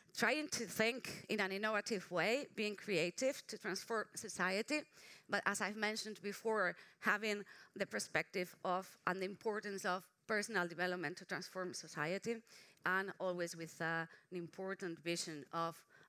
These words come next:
uh, social responsibility. So in short, that's what we are. Thank you very much.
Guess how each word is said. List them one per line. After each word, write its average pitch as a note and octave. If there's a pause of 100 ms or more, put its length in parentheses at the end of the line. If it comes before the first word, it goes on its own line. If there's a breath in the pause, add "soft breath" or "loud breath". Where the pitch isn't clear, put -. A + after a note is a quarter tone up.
uh, D#3+
social E3
responsibility. D#3+ (180 loud breath)
So G#3+
in G3
short, B3
that's A3+
what G3+
we F#3+
are. G#3+ (180)
Thank A3
you A3+
very F3+
much. E3+